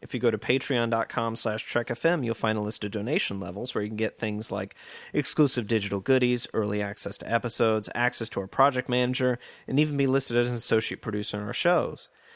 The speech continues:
At patreon dot com slash trek F M, you can also find out where the donations go,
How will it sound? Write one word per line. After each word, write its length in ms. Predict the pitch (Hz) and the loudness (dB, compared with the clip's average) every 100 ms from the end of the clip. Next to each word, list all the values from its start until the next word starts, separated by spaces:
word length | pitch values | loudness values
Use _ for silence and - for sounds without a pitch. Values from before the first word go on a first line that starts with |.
| - - _ - | -20 -20 _ 0
At 180 | 113 - | 2 4
patreon 480 | 135 107 117 104 101 | 2 4 4 4 2
dot 160 | 98 | 0
com 200 | - 104 | 0 0
slash 260 | 101 107 - | 0 -2 -2
trek 240 | - 104 | -2 -2
F 100 | 104 | 0
M, 220 | 139 143 135 | 0 0 0
you 80 | |
can 160 | 127 110 | -2 2
also 260 | 113 113 110 | 2 2 -2
find 300 | - 107 104 | -2 0 0
out 140 | 101 | -2
where 120 | 85 | -2
the 80 | 95 | -4
donations 560 | 92 98 131 - 117 104 | -4 0 2 2 -2 -2
go, 340 | 101 104 156 | -2 -2 -4